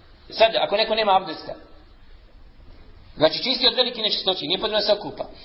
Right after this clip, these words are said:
ali da dodirne mushaf bez abdesta, nije dozvoljeno. Nije dozvoljeno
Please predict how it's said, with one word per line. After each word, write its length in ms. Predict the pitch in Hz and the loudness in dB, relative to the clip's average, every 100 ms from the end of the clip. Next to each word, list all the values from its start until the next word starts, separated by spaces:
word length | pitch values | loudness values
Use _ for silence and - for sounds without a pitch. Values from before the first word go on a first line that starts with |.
| - - | -10 4
ali 180 | 170 | 4
da 100 | 196 | 6
dodirne 320 | 247 285 240 240 | 2 0 -2 -2
mushaf 280 | 254 208 | 2 2
bez 140 | 185 175 | 2 4
abdesta, 440 | 208 180 - 190 - - - - - | 4 4 2 2 2 -4 -20 -18 -6
nije 220 | 180 151 | -2 0
dozvoljeno. 500 | 147 135 131 143 - - - - - - | 0 0 0 0 -2 -8 -18 -20 -20 -4
Nije 180 | 170 196 | 0 2
dozvoljeno 540 | 170 156 165 165 190 | 0 0 0 2 0